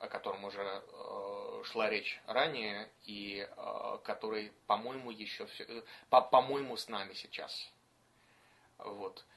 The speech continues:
Так что, ну, лейблы — это люди, ко-, у которых есть опыт по продвижению и по тому, как сделать продукт более качественным. И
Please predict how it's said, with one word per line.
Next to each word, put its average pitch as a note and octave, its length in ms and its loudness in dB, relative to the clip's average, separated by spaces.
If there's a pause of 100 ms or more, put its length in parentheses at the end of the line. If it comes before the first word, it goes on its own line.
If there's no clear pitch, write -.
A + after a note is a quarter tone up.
(160)
Так A#2+ 160 4
что, C3+ 640 0
ну, C#3+ 160 4
лейблы — G#3 400 6
это D#3+ 160 4
люди, F3+ 240 4
ко-, C#3 180 0
у B2+ 60 -4
которых C3+ 380 0
есть C3 260 -4
опыт - 600 0
по A#2+ 100 2
продвижению A#2+ 1080 0 (100)
и A2+ 380 -4
по A2+ 340 2 (100)
тому, B2 240 2
как A2 180 -4
сделать A#2 360 0
продукт G#2+ 300 -4
более G2+ 260 -2
качественным. F2+ 580 -6 (760)
И G#2+ 360 2